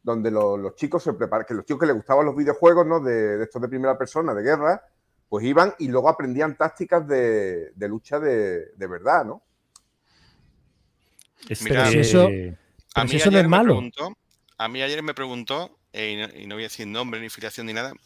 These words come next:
Speaker 3: o lo, es un, es un, es un hecho verídico, como decía Paco Gandía, o Manolo de Vega. Ayer un niño me preguntó si sabía lo que era una pistola Magnum. Porque había leído no sé dónde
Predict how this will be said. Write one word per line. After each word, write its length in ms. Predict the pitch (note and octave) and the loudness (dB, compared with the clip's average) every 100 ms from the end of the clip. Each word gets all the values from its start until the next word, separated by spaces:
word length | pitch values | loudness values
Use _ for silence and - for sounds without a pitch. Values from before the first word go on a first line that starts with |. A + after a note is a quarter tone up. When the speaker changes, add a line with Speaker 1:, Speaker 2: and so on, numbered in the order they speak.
| _ - - | _ -18 -14
Speaker 3:
o 100 | G#2 | -10
lo, 440 | G#2 G2 F#2 - | -10 -10 -10 -14
es 180 | - E2+ | -14 -14
un, 120 | G#2 G#2+ G2+ | -12 -10 -10
es 120 | G2+ | -10
un, 260 | A2 G#2+ G#2+ | -12 -12 -14
es 100 | G2 | -14
un 140 | A2 | -10
hecho 460 | A2 - G#2 G#2 G#2 | -8 -6 -6 -8 -10
verídico, 460 | G#2+ G2+ C#3 - F#2+ | -8 -6 -6 -8 -12
como 180 | F#2 | -12
decía 160 | G2 A2+ | -12 -10
Paco 180 | G#2+ G2+ | -8 -8
Gandía, 340 | F#2 A2+ F#2+ _ - - _ | -6 -4 -6 _ -20 -20 _
o 80 | - | -10
Manolo 260 | G2 G#2+ G#2+ | -8 -6 -2
de 60 | |
Vega. 200 | G2 F2+ - - - - _ - | -2 -4 -12 -20 -20 -20 _ -4
Ayer 420 | G#2+ A#2+ D3+ - _ _ | -2 0 -2 -4 _ _
un 220 | - C#3 C#3+ | -8 -6 -4
niño 300 | D#3+ B2 A2 | -4 -4 -6
me 100 | G#2 | -6
preguntó 400 | B2 C3+ C3 D#3 | -8 -8 -8 -8
si 120 | D#3+ | -8
sabía 220 | A#2+ A2 | -8 -8
lo 80 | A#2 | -10
que 80 | A#2 | -10
era 60 | |
una 120 | A#2 | -10
pistola 320 | A#2 G#2+ A2+ G#2 | -12 -14 -12 -10
Magnum. 500 | G2 - F#2 F2+ F2+ _ _ _ _ _ _ _ _ - - | -12 -14 -16 -16 -20 _ _ _ _ _ _ _ _ -20 -10
Porque 260 | - D3 - | -2 0 2
había 160 | B2 D#3+ | 2 4
leído 280 | E3+ C3+ | 2 0
no 80 | B2 | -2
sé 140 | D3 E3 | -2 -4
dónde 400 | E3 C#3 D#3 | -6 -6 -10